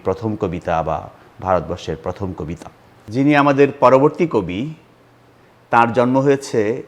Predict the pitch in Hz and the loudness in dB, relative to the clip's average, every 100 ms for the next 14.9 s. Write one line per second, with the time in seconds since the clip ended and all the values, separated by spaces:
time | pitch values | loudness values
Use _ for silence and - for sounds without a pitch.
0 | 98 87 101 101 107 - 107 104 - _ | -10 -2 -2 -2 -6 -4 -6 -6 -12 _
1 | _ _ _ _ 113 104 104 117 123 120 | _ _ _ _ 0 4 4 4 2 0
2 | 117 101 98 95 - 90 76 80 - - | 0 -2 -6 -12 -4 -4 -2 -6 -8 -16
3 | _ _ _ _ _ _ _ _ - 87 | _ _ _ _ _ _ _ _ -16 -2
4 | 110 104 - 120 - - - - _ _ | 0 0 -2 -2 -2 -10 -16 -20 _ _
5 | _ _ _ _ - 113 117 110 - 113 | _ _ _ _ -4 -2 0 0 -2 -6
6 | 113 113 110 101 110 127 196 107 101 92 | -4 -2 -2 -2 -2 0 -2 -4 -8 -8
7 | 80 - - - - - - _ _ _ | -8 -10 -14 -16 -18 -20 -20 _ _ _
8 | _ _ _ _ _ _ _ _ _ _ | _ _ _ _ _ _ _ _ _ _
9 | _ _ _ _ _ _ _ _ _ _ | _ _ _ _ _ _ _ _ _ _
10 | _ _ 151 160 180 185 156 190 214 202 | _ _ 4 4 4 4 2 4 0 2
11 | 156 160 135 117 202 311 - - _ _ | 2 2 2 0 -2 -6 -16 -20 _ _
12 | _ _ _ _ _ _ _ _ _ _ | _ _ _ _ _ _ _ _ _ _
13 | _ - 104 - 113 110 110 120 131 - | _ -6 -2 0 -2 -2 -6 -2 -2 -2
14 | 113 107 95 95 101 90 90 95 | -4 -2 -4 -4 -6 -6 -6 -6